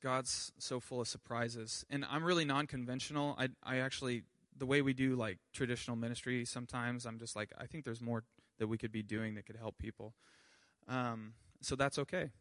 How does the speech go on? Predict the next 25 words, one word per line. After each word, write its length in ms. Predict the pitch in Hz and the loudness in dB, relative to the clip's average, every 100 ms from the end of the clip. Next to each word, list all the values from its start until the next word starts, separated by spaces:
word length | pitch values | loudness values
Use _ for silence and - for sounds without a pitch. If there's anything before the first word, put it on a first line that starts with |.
| _ _ _ _ - | _ _ _ _ -12
That's 140 | - | -6
okay 240 | 147 147 | -4 -2
to 80 | 123 | -4
do 100 | 117 | -6
stuff 220 | 110 110 - | -8 -10 -12
like 140 | 104 | -16
this. 320 | 101 104 - - _ _ | -14 -12 -12 -16 _ _
If 80 | - | 0
you 160 | 175 156 | 2 6
saw 180 | 160 147 | 6 8
how 100 | 139 | 8
I 120 | 123 | 6
do 80 | 123 | 0
youth, 340 | 117 120 113 | -4 -4 -6
it's 200 | 110 - | -10 -12
really 400 | 117 117 110 104 120 _ _ _ _ - | -12 -12 -12 -14 -20 _ _ _ _ -10
nonconformist. 880 | 113 107 127 120 131 131 185 - - - - | -8 -6 -8 -6 -2 0 2 6 8 8 4
<laughs> 280 | 208 - 180 - - - - | -4 -2 -4 -6 -10 -20 -10
But 100 | 135 | -2
we 120 | 131 127 | 2 2
have 120 | 120 | 2
some 140 | 117 | -6
crazy 440 | - 127 120 117 110 _ - | -4 -2 -2 -4 -12 _ -6
God 220 | 117 120 | -4 -2
encounters. 560 | 117 110 110 113 - | -4 -8 -8 -10 -14